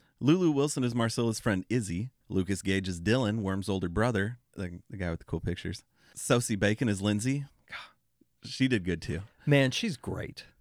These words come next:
Speaker 1: Yeah, she's a, and Lindsay, uh, plays Dylan's former girlfriend. We'll get to Dylan in a bit. Uh, Rosemary DeWitt as Worm's mom. She's been in a lot of stuff, and I couldn't think of the series right off the bat, but United States of Tara.
Speaker 2: Yeah, she's her sister.
Speaker 1: Yep.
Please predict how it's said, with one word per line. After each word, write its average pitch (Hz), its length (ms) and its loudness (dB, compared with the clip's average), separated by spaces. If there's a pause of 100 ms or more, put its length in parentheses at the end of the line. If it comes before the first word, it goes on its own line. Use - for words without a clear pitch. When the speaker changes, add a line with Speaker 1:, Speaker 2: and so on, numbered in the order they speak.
(160)
Speaker 1:
Yeah, 87 260 -2
she's 117 240 0
a, 123 120 2
and 107 200 -2
Lindsay, 139 560 2
uh, 110 140 4
plays 104 260 0
Dylan's 101 320 2
former 98 260 0
girlfriend. 87 540 -2 (340)
We'll 110 160 0
get 107 180 0
to 92 60 -6
Dylan 87 320 0
in 82 80 -2
a 85 40 -2
bit. 87 220 -2 (220)
Uh, 95 240 2
Rosemary 135 460 2
DeWitt 110 460 0
as 107 180 2
Worm's 107 300 0
mom. 127 280 2
She's 226 260 -6
been 190 160 -6
in 220 60 -2
a 190 100 -2
lot 160 220 0
of 113 60 0
stuff, 95 500 2 (200)
and 139 120 4
I 139 80 2
couldn't 175 220 0
think 180 160 -2
of 156 60 0
the 127 60 0
series 139 460 0
right 147 140 2
off 151 140 0
the 151 100 -4
bat, 156 240 0
but 110 300 2
United 113 380 2
States 113 220 -2
of 101 60 -2
Tara. 127 340 2 (580)
Speaker 2:
Yeah, 208 240 6
she's 190 220 0
her 196 60 4
sister. 123 540 4
Speaker 1:
Yep. 127 240 6